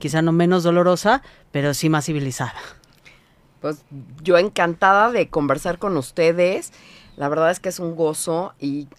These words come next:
Speaker 2: la verdad es que es un tema que me apasiona, es un tema en el que creo y, y, y el que me inviten me permite continuar, pues, en esta difusión y en esta, en este, en esta invitación a,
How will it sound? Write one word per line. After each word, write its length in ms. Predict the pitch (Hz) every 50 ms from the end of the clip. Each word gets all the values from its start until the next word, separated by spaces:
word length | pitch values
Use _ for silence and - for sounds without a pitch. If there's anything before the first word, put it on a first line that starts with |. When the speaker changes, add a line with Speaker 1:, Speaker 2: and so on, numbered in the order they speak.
| - - - _ -
Speaker 2:
la 160 | 104 117 127
verdad 220 | 143 151 165 170
es 100 | 170 170
que 80 | - 165
es 120 | 165 -
un 100 | 175 156
tema 320 | - 156 151 156 156 151 156
que 160 | - - 143
me 180 | 143 143 139
apasiona, 760 | 131 127 - 135 135 - - 165 170 165 165 170 175 196 - - _
es 200 | - 156 156 -
un 100 | 175 165
tema 240 | - - 151 165 160
en 80 | 156 156
el 140 | 139 131
que 100 | - 143
creo 500 | - - 147 151 165 170 180 196 214 277 - _ - - - - - _ _ _ -
y, 400 | 139 151 151 151 151 147 139 123
y, 260 | - 170 165 151 - - _ _ _ _ -
y 140 | 143 151 147
el 200 | 147 156 151 135
que 120 | - 160
me 140 | 147 151 147
inviten 540 | 151 156 165 180 180 165 - 175 175 202 202
me 120 | 170 143
permite 840 | 135 - 139 135 139 139 151 156 165 170 156 - - 160 156 160 156
continuar, 880 | - - 135 127 123 135 123 135 139 139 135 139 139 139 135 147 143 - - - _ _
pues, 140 | _ - 190
en 140 | 226 220 233
esta 180 | 240 240 269 254
difusión 640 | 262 - - 165 151 - - 202 175 175 175 180
y 60 | 175 156
en 120 | 147 156
esta, 640 | 151 156 - - - 170 165 165 160 151 139 123 - - - - - - - _ _ _
en 140 | - 180 185
este, 720 | 196 196 - - - 226 220 220 220 220 214 208 190 - - _ _
en 120 | - 185 202
esta 160 | 208 208 269
invitación 840 | 254 247 196 190 - - 151 165 - - - 202 180 180 185 202 208
a, 280 | 196 196 190 190 -